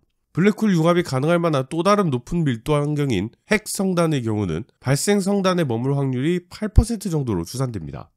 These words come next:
이번 블랙홀 발사 연구는 항성급 질량 블랙홀들의 융합을 이해하는 데 도움을 줄지 모릅니다.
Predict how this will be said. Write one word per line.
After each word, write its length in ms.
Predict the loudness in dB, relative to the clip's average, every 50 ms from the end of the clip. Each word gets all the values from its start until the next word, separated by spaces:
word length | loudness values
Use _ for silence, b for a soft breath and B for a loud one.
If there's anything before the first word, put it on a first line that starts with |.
| _ _ _ _ _ -2
이번 220 | 2 4 4 4
블랙홀 320 | 4 2 2 2 2 0 0
발사 320 | 0 0 0 2 2 2
연구는 460 | 2 2 0 0 0 2 2 0 0 -4 _ _
항성급 720 | -4 -2 0 2 2 2 0 0 -2 -2 -2 -4 -4 -2
질량 360 | -4 -4 0 2 2 2 2 0
블랙홀들의 720 | 0 -2 -2 -2 -2 -2 -4 -2 -2 -2 -2 -2 0 -2
융합을 480 | 0 0 0 2 2 2 0 0 -2 -4 -6 -8
이해하는 400 | -4 -2 0 2 2 0 0 -2
데 100 | -2 -4
도움을 340 | -2 -2 -2 -2 -2 -4 -4
줄지 240 | -6 -8 -8 -10 -8
모릅니다. 560 | -6 -6 -4 -4 -2 -2 -2 -4 -4 -6